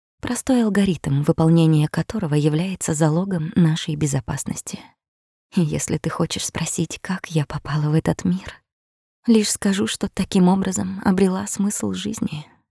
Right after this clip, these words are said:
Мне кажется, Алиса многое пережила, а глубокие шрамы на её запястьях подтверждают догадку. Не знаю, какой путь она прошла, остановившись в этом месте, но сейчас женщина спокойна.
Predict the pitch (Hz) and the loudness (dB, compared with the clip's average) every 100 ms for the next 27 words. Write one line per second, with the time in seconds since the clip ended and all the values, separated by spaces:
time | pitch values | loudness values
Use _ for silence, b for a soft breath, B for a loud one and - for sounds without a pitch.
0 | _ _ _ _ _ _ _ _ _ _ | _ _ _ _ _ _ _ _ _ _
1 | _ _ _ _ _ _ 196 165 147 - | _ _ _ _ _ _ 2 2 2 -2
2 | 180 175 - - - - - 196 185 185 | -2 -2 -4 -6 -10 -12 -2 2 2 2
3 | 190 185 185 156 151 147 - 160 151 160 | 0 2 2 2 0 -2 0 2 2 0
4 | 170 180 - _ _ - 196 185 190 185 | -4 -10 -16 _ _ -2 0 4 4 4
5 | - 185 170 - 185 190 151 151 156 151 | 2 0 0 0 -2 0 2 4 4 4
6 | 151 151 - 175 - - - - 190 - | 2 2 0 -6 -8 -12 -14 -8 -6 -4
7 | 185 165 175 190 175 156 156 147 - - | -4 -2 -2 -4 -4 -4 -4 -6 -8 -14
8 | - - _ _ _ _ _ _ _ - | -14 -18 _ _ _ _ _ _ _ -2
9 | 247 233 247 208 143 147 - 151 - 208 | 0 0 0 0 -2 -2 2 0 2 -2
10 | - 143 151 - 151 180 170 185 160 175 | -2 -4 -4 -2 -2 -2 -4 -4 -2 2
11 | 160 156 160 175 - 165 156 170 156 180 | 4 2 -2 -4 -4 -2 -2 0 0 -2
12 | 202 - 180 - _ _ _ _ _ _ | -6 -8 -10 -10 _ _ _ _ _ _
13 | 240 226 220 208 226 214 196 202 202 196 | -4 -2 -2 -2 -2 -2 0 -2 -2 -4
14 | 190 - 196 - 214 214 170 | -4 -6 -10 -6 -6 -4 -6